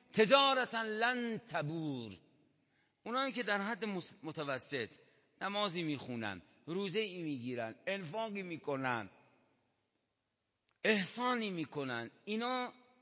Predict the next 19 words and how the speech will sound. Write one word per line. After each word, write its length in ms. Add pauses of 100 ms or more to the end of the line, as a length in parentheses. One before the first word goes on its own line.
(140)
تجارتشون 1000 (300)
مستمر 880 (120)
و 100
با 260
دوام 540
هست، 640 (300)
اما 220
اون 200
سود 280
واقعی 540
رو 100
بهش 320
نمیرسن. 760 (1400)
ما 280
جانشین 840
خدا 400
در 200
روی 340
زمینیم، 600